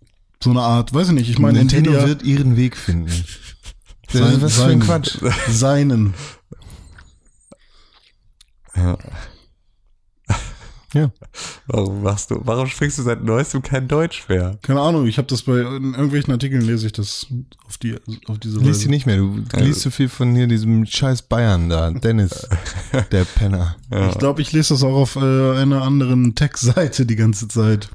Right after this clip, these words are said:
Speaker 3: Ja.
Speaker 2: Lies sie nicht mehr.
Speaker 3: Lies sie nicht mehr.
Speaker 1: Ich arbeite da.
Speaker 3: Lass es, lass es.
Speaker 2: Lies Wired.
Speaker 3: Ja.
Speaker 2: Das ist eine coole Seite.
Speaker 1: Mhm.
Speaker 3: Ja, die,
Speaker 2: Mhm.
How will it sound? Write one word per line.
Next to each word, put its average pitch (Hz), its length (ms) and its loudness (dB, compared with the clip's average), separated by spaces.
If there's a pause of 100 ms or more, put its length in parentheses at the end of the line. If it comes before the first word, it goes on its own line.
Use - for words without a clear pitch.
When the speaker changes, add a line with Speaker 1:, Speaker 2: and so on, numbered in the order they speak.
Speaker 3:
Ja. 92 240 0
Speaker 2:
Lies 135 160 2
sie 143 80 0
nicht 131 180 2
mehr. 82 300 2
Speaker 3:
Lies 107 180 -2
sie 95 80 -4
nicht 92 220 0
mehr. 90 160 4
Speaker 1:
Ich - 200 0
arbeite 139 420 2
da. 139 380 2 (180)
Speaker 3:
Lass 104 260 2
es, - 420 0
lass 98 240 -2
es. 87 400 -6
Speaker 2:
Lies 110 220 2
Wired. 104 580 0 (240)
Speaker 3:
Ja. 87 140 -2
Speaker 2:
Das 123 120 -2
ist 117 60 -4
eine 113 80 2
coole 92 260 0
Seite. 80 360 -2 (260)
Speaker 1:
Mhm. 113 400 2 (240)
Speaker 3:
Ja, 80 240 -6 (300)
die, 120 220 6
Speaker 2:
Mhm. 127 540 4